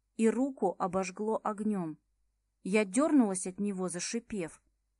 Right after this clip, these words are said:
Из глаз полились слёзы, но ассистентка крепко удержала за плечи, чтобы я не упала назад.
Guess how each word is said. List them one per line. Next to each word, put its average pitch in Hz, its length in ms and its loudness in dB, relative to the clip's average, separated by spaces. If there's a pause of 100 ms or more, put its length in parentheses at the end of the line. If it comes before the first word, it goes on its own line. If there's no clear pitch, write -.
Из 208 180 0
глаз 247 320 2
полились 214 500 -2
слёзы, 226 640 -2 (480)
но 202 140 4
ассистентка 240 840 0
крепко 247 460 0
удержала 208 560 -2
за 196 160 -4
плечи, 254 340 -6
чтобы 190 300 -6
я 226 200 0
не 226 140 4
упала 202 400 -2
назад. 202 540 -2